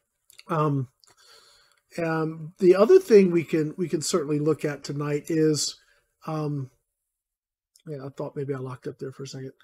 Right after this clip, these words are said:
Uh, yeah, just, just a little, little time out here. Um,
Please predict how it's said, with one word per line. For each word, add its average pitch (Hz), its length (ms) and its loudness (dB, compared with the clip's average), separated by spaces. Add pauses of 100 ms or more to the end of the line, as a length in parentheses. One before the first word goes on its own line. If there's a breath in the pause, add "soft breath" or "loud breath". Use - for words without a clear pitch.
(380 loud breath)
Uh, 180 300 4
yeah, 208 300 8
just, - 480 -2
just - 460 4 (180)
a 170 40 -8
little, 190 320 8 (160)
little 190 260 0 (140)
time 175 240 -2
out 170 200 0
here. 151 320 0
Um, 156 440 -4